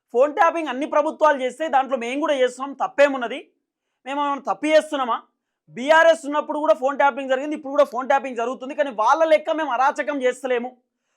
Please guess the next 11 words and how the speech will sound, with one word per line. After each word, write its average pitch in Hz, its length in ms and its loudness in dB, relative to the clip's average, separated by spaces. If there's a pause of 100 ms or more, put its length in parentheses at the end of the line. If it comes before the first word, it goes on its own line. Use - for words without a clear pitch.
(140)
ఫోన్ 294 300 2
ట్యాపింగ్ 320 440 2
అంటూ 285 240 -4
కొన్ని 294 160 -4
పద్ధతులు 294 500 2
ఉంటాయి, 247 220 -4 (440)
ఆ 240 80 6
పద్ధతులు 311 520 2 (100)
పాటిస్తున్నాం, 262 680 0 (320)
ఎవరిది 302 360 2
పడితే 311 200 2